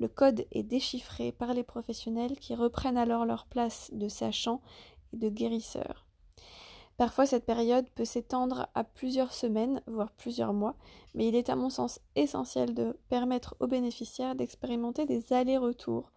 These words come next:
entre stade de patient passif,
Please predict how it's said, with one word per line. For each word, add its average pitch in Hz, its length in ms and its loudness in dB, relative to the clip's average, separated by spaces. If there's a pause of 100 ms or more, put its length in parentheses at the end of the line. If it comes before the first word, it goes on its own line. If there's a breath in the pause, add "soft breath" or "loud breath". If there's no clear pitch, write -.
(380 loud breath)
entre 233 340 0
stade 277 500 2 (140)
de 226 280 0
patient 233 520 -2
passif, - 720 2